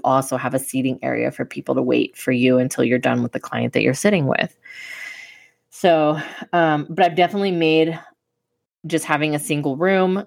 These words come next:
very usable. In, in fact, in the yo-, yoga studio, I do not have a lobby, but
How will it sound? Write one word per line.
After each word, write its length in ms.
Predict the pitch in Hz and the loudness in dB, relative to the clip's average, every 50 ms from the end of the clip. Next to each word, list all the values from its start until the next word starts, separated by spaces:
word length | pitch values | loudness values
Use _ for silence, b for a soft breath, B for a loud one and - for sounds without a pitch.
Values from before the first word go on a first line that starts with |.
| _ _ _ _ _ _ _ _ _ _ _ _ - | _ _ _ _ _ _ _ _ _ _ _ _ -8
very 600 | 151 151 151 143 147 156 151 151 156 160 160 156 | -6 -6 -6 0 2 2 4 4 4 4 4 4
usable. 1040 | 151 151 147 143 - 139 143 143 143 135 139 147 143 165 185 196 226 254 269 - - _ _ | 4 2 0 -2 -6 -4 -2 0 0 0 -2 -4 -2 0 2 2 2 0 0 -4 -10 _ _
In, 280 | - 139 147 139 135 - - | -6 -4 -4 -4 -4 -6 -6
in 120 | - 143 135 | -8 -8 -2
fact, 320 | - 151 143 143 147 - | 0 0 0 0 0 -4
in 160 | - 151 147 | -4 -4 -2
the 80 | 143 139 | -2 0
yo-, 240 | 135 143 139 139 135 - | 0 0 0 0 -2 -2
yoga 360 | 151 147 143 151 147 165 160 | 0 0 0 2 2 0 0
studio, 360 | 160 - - 160 156 170 165 | -2 -2 -2 0 2 2 2
I 80 | 156 147 | 2 2
do 160 | 139 139 131 | 0 -2 -2
not 240 | 131 131 131 131 - | 0 0 0 0 -2
have 320 | 135 127 123 131 131 135 | -2 -2 -2 -2 -2 0
a 120 | 147 143 139 | -2 -2 -2
lobby, 440 | 135 139 139 139 143 135 156 151 | 0 0 2 2 2 2 2 2
but 320 | 151 147 - 131 127 127 | 2 2 2 2 2 2